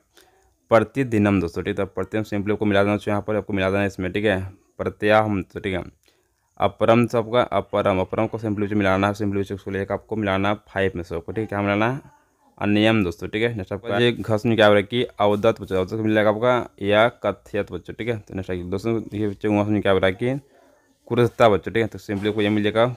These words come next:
कुपित में, क्या मिल जाएगा कुपित बच्चों, पहला से। नेक्स्ट आगे तो देखिए उसमें क्या बोल रहा है यहाँ पर कि प्रश्न तेरह यहाँ पर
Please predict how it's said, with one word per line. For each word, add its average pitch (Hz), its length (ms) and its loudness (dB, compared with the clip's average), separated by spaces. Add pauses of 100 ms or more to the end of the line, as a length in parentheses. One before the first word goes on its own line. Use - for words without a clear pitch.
(120)
कुपित - 380 -6
में, 92 100 -2
क्या 104 120 0
मिल 110 100 2
जाएगा 123 160 2 (120)
कुपित 104 320 -6
बच्चों, 87 260 -4 (260)
पहला 87 200 -2
से। 90 180 -8
नेक्स्ट 92 200 -10
आगे 90 120 -10
तो - 240 -18
देखिए 95 220 -12
उसमें - 300 -12
क्या 90 100 -4
बोल 87 100 -6
रहा 87 60 -2
है 87 60 -4
यहाँ 87 80 -6
पर - 100 -16
कि 92 260 -6 (1000)
प्रश्न 104 200 -2
तेरह 101 260 -2
यहाँ 95 200 0
पर 110 220 0